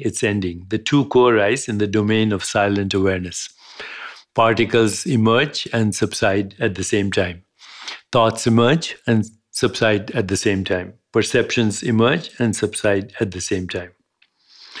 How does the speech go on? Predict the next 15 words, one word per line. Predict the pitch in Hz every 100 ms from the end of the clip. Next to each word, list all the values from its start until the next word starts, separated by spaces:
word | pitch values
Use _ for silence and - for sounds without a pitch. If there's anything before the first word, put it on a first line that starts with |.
| - - - - - - - - _ _ _ -
That | 113 104
leads | 113 101 92
us | 101 135 - - -
to | 113 107
the | 98 101 101 - - _ _
fifth | - 151 - - -
principle, | 107 95 - - 123 175 - _ _ - - - -
which | 120 123
is | 120 113 113
that | 107 -
creation | - 117 120 - 135
proceeds | 113 113 - 110 135
by | - 110 101
quantum | - 117 113 123 110
leaps. | 107 104 - - -